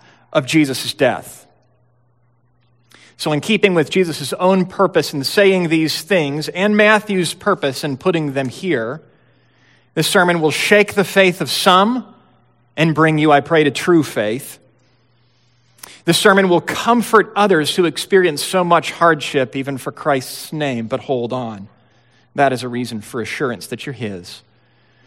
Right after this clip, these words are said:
And this sermon will unite us all in the work of making disciples, baptizing them and teaching them to observe all that Jesus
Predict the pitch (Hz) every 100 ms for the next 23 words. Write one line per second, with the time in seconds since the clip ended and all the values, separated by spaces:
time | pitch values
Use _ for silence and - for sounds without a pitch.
0 | _ _ - 190 196 - 277 285 226 208
1 | 208 202 247 254 - - 214 254 269 220
2 | 202 208 254 254 185 190 254 269 220 202
3 | - 302 302 180 147 139 139 196 294 -
4 | - 269 269 262 247 247 233 202 - 233
5 | 214 175 160 151 151 170 156 135 160 143
6 | - 165 190 214 196 156 190 160 135 123
7 | -